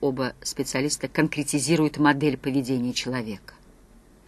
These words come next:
Психолог может и должен дать юристам сведения о способности данного конкретного человека отвечать за свои поступки.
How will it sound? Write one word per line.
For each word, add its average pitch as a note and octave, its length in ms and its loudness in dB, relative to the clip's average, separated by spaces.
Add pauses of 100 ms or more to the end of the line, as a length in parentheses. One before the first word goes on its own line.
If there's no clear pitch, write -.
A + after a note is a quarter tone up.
(400)
Психолог D4+ 400 6
может D#4+ 320 10
и D#4+ 60 8
должен A#3+ 420 10
дать E3+ 260 6
юристам G#3 440 6
сведения G#3+ 800 8
о F3+ 120 6
способности F#3 720 4
данного F3 400 8
конкретного D#3+ 480 2
человека D3+ 380 4
отвечать F3 400 2
за B2 60 0
свои B2 200 0
поступки. - 560 -10